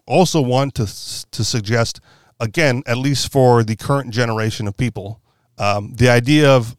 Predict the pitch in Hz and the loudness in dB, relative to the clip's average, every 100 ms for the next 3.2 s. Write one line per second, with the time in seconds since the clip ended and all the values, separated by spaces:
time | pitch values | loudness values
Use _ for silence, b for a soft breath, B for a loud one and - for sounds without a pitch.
0 | _ - 151 156 131 139 139 - 98 _ | _ 2 4 4 2 0 0 -4 -18 _
1 | _ _ - 117 113 147 123 - 135 123 | _ _ -2 0 2 2 0 0 0 0
2 | 120 117 113 - 135 120 110 113 98 104 | 0 -2 -2 -2 0 0 0 -2 -4 -10
3 | - | -12